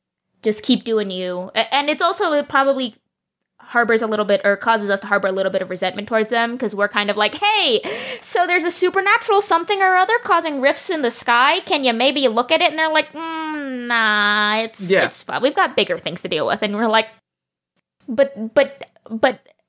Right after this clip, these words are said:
Speaker 1: I have, we have angels and demons inside us. Can you, like, help?"
Speaker 2: Any, anything you can do, anything you can offer.
Speaker 1: Anything? Nope. Just a, just a
Speaker 2: Great.
Speaker 1: pat on the back and just working for exposure.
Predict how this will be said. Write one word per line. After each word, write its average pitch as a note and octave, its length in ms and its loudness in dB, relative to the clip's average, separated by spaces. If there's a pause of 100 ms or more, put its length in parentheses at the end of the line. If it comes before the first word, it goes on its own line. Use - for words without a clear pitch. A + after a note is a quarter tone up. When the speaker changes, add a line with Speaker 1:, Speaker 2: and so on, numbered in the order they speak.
(300)
Speaker 1:
I C4 80 2
have, D#4+ 400 -2
we C#4+ 180 -2
have E4+ 180 0
angels D#4 360 0
and B3 120 0
demons E4+ 360 0
inside G3+ 340 0
us. F#3 140 -2
Can A#3 180 -2
you, A3 120 0
like, A3+ 320 0 (480)
help?" - 340 2 (480)
Speaker 2:
Any, F#3+ 260 2
anything A#3 520 2
you A3+ 120 -2
can A3 160 -2
do, F#3 220 2
anything F3+ 340 0
you F#3 100 2
can F3 140 0
offer. F3+ 640 0 (380)
Speaker 1:
Anything? G4 240 2 (720)
Nope. D4+ 400 -2
Just G#4+ 240 -2
a, D#4+ 120 2
just - 180 -4
a C4+ 40 4
Speaker 2:
Great. B2 200 2
Speaker 1:
pat F#4 100 2
on G#4+ 120 0
the G4+ 80 0
back A4 320 0
and E4+ 100 -6
just D#4+ 240 -6
working C4+ 420 -2
for G4+ 140 2
exposure. G4 480 0